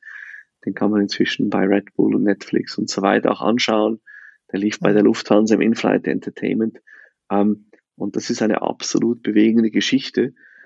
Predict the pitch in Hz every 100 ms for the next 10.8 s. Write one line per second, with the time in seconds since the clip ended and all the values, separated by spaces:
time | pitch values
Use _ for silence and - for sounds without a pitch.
0 | _ _ 107 107 - - 113 101 110 131
1 | 127 - 107 - 113 123 113 - - -
2 | - 139 - - 113 135 127 104 - 104
3 | 123 - - - 104 101 - 107 127 113
4 | 110 120 127 110 107 113 117 - - -
5 | _ - 107 110 110 117 107 92 95 69
6 | 110 131 127 123 - 120 165 - - -
7 | - _ _ 104 101 104 101 - 110 104
8 | 104 104 95 98 90 98 101 98 - 90
9 | 90 92 107 113 - 104 104 110 - -
10 | 101 104 - - 101 120 120 131